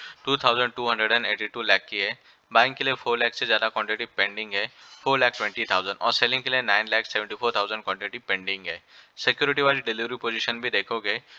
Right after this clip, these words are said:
तो देख सकते हैं एटीन लाख सेवेंटी फ़ोर थाउजेंड में से तकरीबन nine lakh quantity जो है वो यहाँ पे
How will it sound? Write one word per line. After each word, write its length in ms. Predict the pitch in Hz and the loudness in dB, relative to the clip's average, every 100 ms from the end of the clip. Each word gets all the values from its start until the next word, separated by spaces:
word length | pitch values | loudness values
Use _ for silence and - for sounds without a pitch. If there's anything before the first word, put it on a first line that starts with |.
| - | -8
तो 100 | 123 | -2
देख 180 | 123 135 | 2 2
सकते 200 | - - | 2 0
हैं 80 | 123 | 2
एटीन 360 | 113 110 143 135 | 2 0 -2 0
लाख 320 | 104 104 113 | 4 4 4
सेवेंटी 340 | - - 117 120 | -4 0 0 0
फ़ोर 200 | 117 120 | 0 2
थाउजेंड 340 | 110 104 113 110 | 4 2 0 -2
में 100 | 104 | -4
से 140 | 113 | -4
तकरीबन 380 | 113 110 120 127 | -2 -2 0 0
nine 320 | 117 113 131 120 | 4 4 4 2
lakh 220 | 107 - | 2 2
quantity 340 | 107 104 107 | -4 -4 -8
जो 180 | 110 107 | -4 -2
है 140 | 107 135 - - - | -2 -4 -10 -14 0
वो 100 | 127 | 2
यहाँ 140 | 120 - | 4 2
पे 160 | 135 | -2